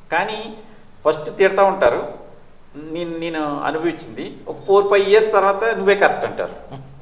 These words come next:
Speaker 1: ఫస్ట్ మాత్రం తిట్టేస్తారు. అందుకని మేము స్టాండర్డ్‌గా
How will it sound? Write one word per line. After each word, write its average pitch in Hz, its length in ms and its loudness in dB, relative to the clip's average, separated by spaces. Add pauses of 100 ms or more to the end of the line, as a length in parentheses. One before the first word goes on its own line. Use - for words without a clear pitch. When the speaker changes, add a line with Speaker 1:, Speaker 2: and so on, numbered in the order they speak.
(420)
Speaker 1:
ఫస్ట్ 190 220 0
మాత్రం 226 260 2
తిట్టేస్తారు. - 800 -2
అందుకని 226 360 -2
మేము 214 200 -10
స్టాండర్డ్‌గా 208 1120 -2